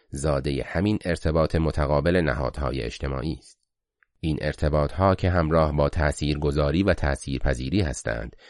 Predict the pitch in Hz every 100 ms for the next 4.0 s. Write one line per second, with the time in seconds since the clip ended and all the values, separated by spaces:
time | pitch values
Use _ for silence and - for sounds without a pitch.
0 | - - 60 71 69 - 69 65 76 101
1 | 107 85 69 62 62 - 55 - - _
2 | - - 64 71 73 71 92 82 53 -
3 | 71 67 80 87 71 62 - - - 69